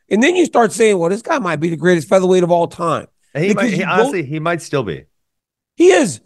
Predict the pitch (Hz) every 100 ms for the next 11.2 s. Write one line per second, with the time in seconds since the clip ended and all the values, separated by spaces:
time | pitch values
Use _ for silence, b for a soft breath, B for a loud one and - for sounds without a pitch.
0 | _ _ _ 330 226 320 262 269 277 156
1 | - _ _ _ - 233 247 - 339 285
2 | 208 175 _ _ _ 156 226 262 330 302
3 | 262 185 220 220 180 156 156 196 220 -
4 | 165 226 240 233 160 190 190 147 185 180
5 | 180 151 185 165 131 - 220 208 180 147
6 | 131 73 - 156 - 320 302 - 190 165
7 | 135 _ b _ - 226 190 214 - 220
8 | 202 - 220 247 240 220 190 - 277 254
9 | 214 156 240 196 - 202 160 - - _
10 | _ _ - 226 175 240 175 220 214 180
11 | 156 113